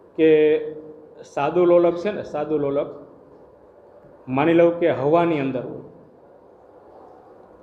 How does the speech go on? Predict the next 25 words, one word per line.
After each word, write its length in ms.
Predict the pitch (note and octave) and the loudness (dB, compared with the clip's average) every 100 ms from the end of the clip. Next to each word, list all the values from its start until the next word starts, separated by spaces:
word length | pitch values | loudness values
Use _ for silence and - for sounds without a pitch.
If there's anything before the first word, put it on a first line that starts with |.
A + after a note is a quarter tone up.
| - - - - - - - - - - - - - - - - - - | -20 -20 -20 -20 -20 -20 -20 -20 -20 -20 -20 -20 -20 -20 -20 -20 -20 -8
હવાની 440 | B2+ D#3+ D3 B2+ | 0 2 2 -2
અંદર 160 | A#2+ - - - | -8 -12 -14 -8
માત્ર 260 | C#3+ - D#3+ D#3 | -6 -2 -4 -2
ક્યુ 140 | F3+ | -2
બળ 220 | F3 E3+ E3+ | 2 2 2
લાગતું 260 | E3 - E3 | 0 -2 -2
હોય, 180 | E3+ - - - - - _ _ _ _ _ _ - - - A#2+ A#2+ - - - - B2+ | -2 -4 -14 -20 -20 -20 _ _ _ _ _ _ -20 -20 -20 -20 -20 -20 -20 -20 -6 -2
વજન 340 | D3+ D#3+ C#3+ B2 | 0 0 -2 -4
બળ, 140 | - - - - - - - - - - - - - - - - - - - - - - - | -8 -12 -18 -20 -20 -20 -20 -20 -20 -20 -20 -20 -20 -20 -20 -20 -20 -20 -20 -20 -20 -20 -14
અને 120 | C3+ A#2+ | -8 0
માત્ર 240 | D3 E3 F#3 E3 F#3 | 0 2 2 4 2
એક 100 | G#3 F3+ | 2 2
જ 20 | D#3+ | 2
બળ 120 | C#3+ C3+ | 0 -2
લાગતું 180 | C#3 | -6
હોય. 120 | C3+ C#3 | -10 -4
આ 60 | D#3 | 0
દોરીના 360 | F3 F#3 F3+ | 2 2 2
બળ 120 | F3+ F3+ | 2 0
તો 40 | F3+ | -2
હું 120 | D3 | 0
ધ્યાનમાં 300 | D#3+ E3+ E3 | 0 0 0
નહીં 140 | D#3 D3 | 0 0
લઉં 120 | F3+ G3 | -2 -2
આમાં, 200 | A#2+ - | -6 -12